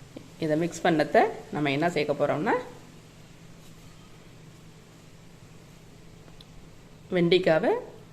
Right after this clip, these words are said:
ஒரு பெரிய தட்டுல பரப்பி வச்சுட்டு இதை தூவி நல்லா மிக்ஸ் பண்ணணுங்க. ஒரு பெரிய தட்டுல சேர்த்துடலாம். தட்டுல இருக்கிற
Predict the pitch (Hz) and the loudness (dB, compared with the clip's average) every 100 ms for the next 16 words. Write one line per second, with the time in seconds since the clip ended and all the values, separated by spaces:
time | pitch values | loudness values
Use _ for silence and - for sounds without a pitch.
0 | - - - 170 180 185 185 156 - 170 | -20 -12 -6 -2 2 4 4 2 0 0
1 | 165 156 175 165 180 339 480 - - - | 2 0 -2 -2 -2 0 -2 -4 -18 -20
2 | - - 170 160 190 208 233 427 320 160 | -20 -4 -2 0 4 4 6 4 4 2
3 | 175 170 - 175 156 151 190 - - - | 2 0 0 0 2 2 0 -2 -14 -20
4 | - - - - - - - - - - | -20 -20 -20 -20 -20 -20 -20 -20 -20 -20
5 | - - - - - - - - - - | -20 -20 -20 -20 -20 -20 -20 -20 -20 -20
6 | - - - - - - - - 196 175 | -20 -20 -14 -8 -8 -6 -8 -4 -4 0
7 | 202 226 226 190 - 240 494 - - - | 0 0 0 0 0 0 0 -2 -14 -14
8 | - 170 160 147 185 453 - - - - | -4 -2 0 0 0 -2 -6 -16 -18 -16
9 | - - - - - - - - - - | -16 -14 -16 -16 -18 -20 -20 -18 -18 -18
10 | - - - - 220 - 247 220 196 | -18 -18 -6 2 2 2 2 2 2